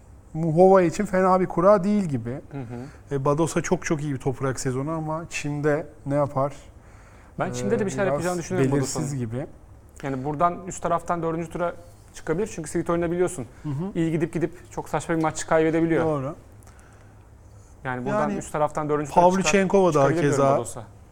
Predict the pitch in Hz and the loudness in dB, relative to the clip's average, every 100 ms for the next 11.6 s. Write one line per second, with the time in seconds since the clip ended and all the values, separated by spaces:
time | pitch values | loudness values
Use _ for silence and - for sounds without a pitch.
0 | - - - - - 156 156 143 156 - | -20 -20 -20 -14 -8 -6 -4 -4 -4 -4
1 | 139 135 139 131 135 135 135 139 147 151 | -2 -2 -4 -6 -6 -4 -2 -4 -6 -10
2 | 147 143 143 139 139 147 151 143 - 160 | -10 -12 -8 -4 -2 0 -2 -4 -6 -6
3 | 139 110 110 139 - - - - - - | -4 -6 -10 -14 -18 -20 -20 -20 -20 -20
4 | - - 135 208 196 160 135 123 - 156 | -20 -6 0 2 2 -2 -2 -2 0 0
5 | 139 180 170 165 180 185 196 147 180 202 | 2 -2 -2 0 4 6 6 6 4 4
6 | 240 233 240 - 247 240 233 247 240 - | 2 2 0 2 6 6 6 4 2 2
7 | 160 151 147 - 208 - - 185 190 180 | 2 2 -4 -4 -6 -8 -8 -6 -2 0
8 | 190 180 165 185 180 165 175 170 175 165 | -2 -2 -2 -2 -2 0 -2 -2 -6 -8
9 | 180 160 175 156 202 - 151 170 190 - | -8 -8 -8 -10 -12 -10 -8 -8 -10 -14
10 | - 156 151 165 170 185 - - - 214 | -10 -4 -2 -2 -4 -6 -10 -14 -10 -4
11 | 196 180 185 175 180 190 | -2 0 0 2 0 0